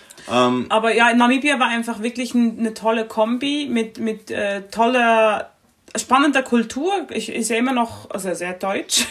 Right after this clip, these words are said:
Speaker 2: <laughs> ähm, aber natürlich auch die einheimische Kultur, die, die alte Kultur. Ähm, tollen Strecken zum Fahren, gutes Essen hat man da noch, weil Afrika ist jetzt, also Ostafrika zumindest, ist sos-, sonst, ähm, vom Essen her jetzt nicht so prickelnd.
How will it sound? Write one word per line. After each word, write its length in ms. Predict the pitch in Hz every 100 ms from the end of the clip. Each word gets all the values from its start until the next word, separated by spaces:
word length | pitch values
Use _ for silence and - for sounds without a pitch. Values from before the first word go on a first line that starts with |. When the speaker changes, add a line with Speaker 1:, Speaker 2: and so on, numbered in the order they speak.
| -
Speaker 2:
<laughs> 760 | 302 330 302 - - - 320 285
ähm, 420 | 254 240 233 226
aber 440 | - 214 208 202
natürlich 360 | 202 196 220 202
auch 120 | 196
die 280 | 196 190 -
einheimische 540 | 196 214 220 220 220
Kultur, 280 | - 220 226
die, 380 | 220 214 180 180
die 240 | 190 190
alte 260 | 190 190 220
Kultur. 380 | - 226 240 226 - - - -
Ähm, 580 | 208 202 208 202 196 - _ -
tollen 480 | 220 254 269 247 233
Strecken 1000 | - - _ _ _ 208 233 - 311 285
zum 160 | 269
Fahren, 760 | 254 254 247 262 269 277 262 240 _ _
gutes 380 | 262 330 294 -
Essen 560 | 208 254 - 320 330
hat 140 | 269 240
man 100 | 262
da 160 | 254 254
noch, 320 | 269 302 -
weil 140 | 202
Afrika 400 | 214 226 254 254
ist 100 | 240
jetzt, 180 | 226 -
also 200 | 220 220
Ostafrika 640 | - 240 - 254 254 240
zumindest, 340 | 233 240 247 233
ist 160 | 220
sos-, 260 | 220 214 -
sonst, 460 | - 226 226 226 -
ähm, 280 | 202 202 202
vom 160 | 208
Essen 240 | 202 214 226
her 120 | 220
jetzt 160 | 214 220
nicht 180 | 220 -
so 340 | 226 240 226 -
prickelnd. 580 | 240 247 254 254 254